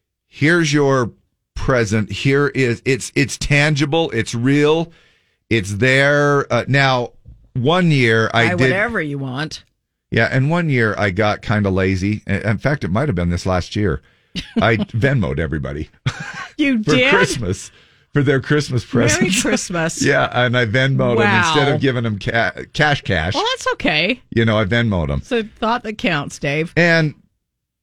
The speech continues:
Speaker 1: partially due to the fact that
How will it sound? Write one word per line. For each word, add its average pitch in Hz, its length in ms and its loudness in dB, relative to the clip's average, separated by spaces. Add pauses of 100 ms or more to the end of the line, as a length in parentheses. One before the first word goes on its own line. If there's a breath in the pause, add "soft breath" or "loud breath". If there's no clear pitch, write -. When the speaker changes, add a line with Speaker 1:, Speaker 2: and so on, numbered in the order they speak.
(320)
Speaker 1:
partially 151 840 0
due 135 320 2
to 127 100 2
the 113 140 0
fact 117 380 2
that 110 220 -2